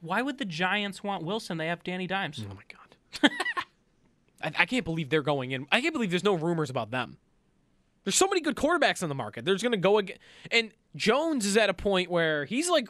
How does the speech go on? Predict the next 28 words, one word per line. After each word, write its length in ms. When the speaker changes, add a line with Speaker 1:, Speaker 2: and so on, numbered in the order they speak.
Speaker 2:
five 380
bad 280
games 260
away 200
from 140
getting 200
benched. 440
You 80
know, 180
like, 180
year 260
three, 500
you're 120
still 320
not 200
cutting 300
it. 220
You 140
start 320
oh 160
and 100
four, 480
that's 220
when 200
that 180
guy 180
gets 160
benched. 460